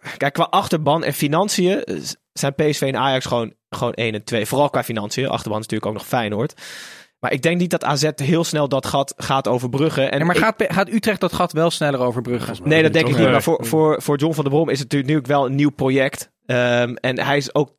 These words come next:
Speaker 1: van beide kanten is contract niet verlengd, hè. Dus het is niet zo dat, dat Van der Brom het zelf heeft besloten, eh,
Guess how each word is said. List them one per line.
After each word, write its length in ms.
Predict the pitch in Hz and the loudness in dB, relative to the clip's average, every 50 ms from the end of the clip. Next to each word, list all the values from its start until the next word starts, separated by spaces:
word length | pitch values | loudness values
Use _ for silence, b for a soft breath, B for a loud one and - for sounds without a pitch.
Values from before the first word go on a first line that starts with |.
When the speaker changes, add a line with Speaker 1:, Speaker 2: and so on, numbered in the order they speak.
| _ _ _ | _ _ _
Speaker 1:
van 260 | _ - - 139 135 | _ -4 -4 -2 0
beide 260 | 135 143 147 156 151 | 2 2 2 2 0
kanten 280 | - - 139 139 - 120 | 0 0 -2 0 0 -2
is 80 | 127 - | -4 -4
contract 280 | 127 123 - 120 - | -4 -4 -4 -4 -4
niet 100 | 127 113 | -6 -6
verlengd, 280 | - 117 110 107 107 - | -4 -4 -4 -4 -2 -4
hè. 60 | 110 | -4
Dus 80 | 117 127 | -4 -4
het 80 | 120 131 | -6 -4
is 60 | 135 | -4
niet 100 | 131 - | -4 -4
zo 80 | 135 | -4
dat, 140 | 113 123 110 110 - _ _ | -4 -4 -6 -6 -14 _ _
dat 200 | - 123 120 - _ _ | -6 -6 -6 -6 _ _
Van 160 | - - 127 | -10 -8 -6
der 100 | 120 110 | -6 -2
Brom 140 | 123 117 120 | -2 -2 -4
het 80 | 117 - | -2 -2
zelf 200 | - 120 120 - | 0 0 0 0
heeft 160 | 110 104 - | -2 -6 -6
besloten, 500 | - - - 98 101 113 - 135 147 - _ | -8 -6 -4 -4 -4 -4 -6 -8 -10 -8 _
eh, 260 | - 110 107 104 104 | -8 -6 -6 -4 -6